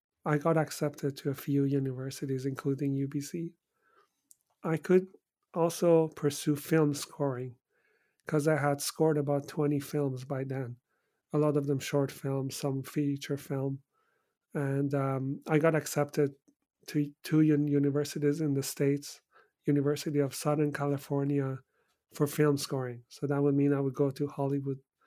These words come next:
and, uh, study for a year, and then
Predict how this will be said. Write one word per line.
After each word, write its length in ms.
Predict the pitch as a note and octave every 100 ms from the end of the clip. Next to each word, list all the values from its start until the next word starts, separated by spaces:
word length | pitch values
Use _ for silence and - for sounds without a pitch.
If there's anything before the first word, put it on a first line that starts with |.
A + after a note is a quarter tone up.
| _ _ _ _
and, 380 | D3+ C3 B2+ B2
uh, 320 | C3 B2+ B2 C3 - _ _ _ _ -
study 360 | - D#3 C3+ D3
for 240 | - C#3
a 80 | C3
year, 440 | C3 C3 C3 C3 _ _ _ _ _ _ _ _ D3
and 160 | C3+
then 480 | C#3 C3+ C3+ C3+